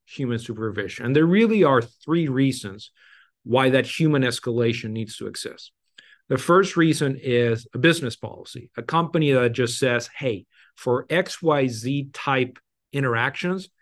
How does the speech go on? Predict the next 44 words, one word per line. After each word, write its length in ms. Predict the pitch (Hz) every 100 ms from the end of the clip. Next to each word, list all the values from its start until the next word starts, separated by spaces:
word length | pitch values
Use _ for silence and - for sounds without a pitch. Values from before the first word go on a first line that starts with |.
| _ _ -
I 140 | 156
don't 180 | 220 214
care 240 | - 190 180
if 80 |
the 160 | 156 147
A 120 | 143
I 60 | 139
can 200 | 135 123
do 140 | 127
it 60 | 113
or 120 | 110
not. 320 | 123 135 143 _ -
I 200 | 131 156
want 260 | 151 151
a 40 | 127
human 720 | - - 165 156 151 151 147 _ _ 117
being 500 | 127 120 113 113 - _ -
to 140 | 120
approve 580 | 110 - 160 156 147 139
or 200 | 131 113
not 220 | 117 127
approve 600 | 120 - 123 113 110 107 _ _ _ -
such 400 | - - 120 -
a 240 | 120 110 110 - 160
decision 640 | 120 117 - 139 - 135 123
or 140 | 120
outcome 480 | 117 120 - 120 127
in 180 | 123 107
terms 280 | 123 117 113
of 80 |
how 120 | 107 117
we 140 | 113
deal 160 | 117 107
with 100 | 104
our 80 |
customers." 420 | 95 98 - 110 123
A 100 | 123
b-, 280 | 123 113 139 127
good 140 | 147
example 420 | 135 139 127 123
of 80 | 113
that 200 | 120 123
would 160 | 117 110
be, 340 | 113 110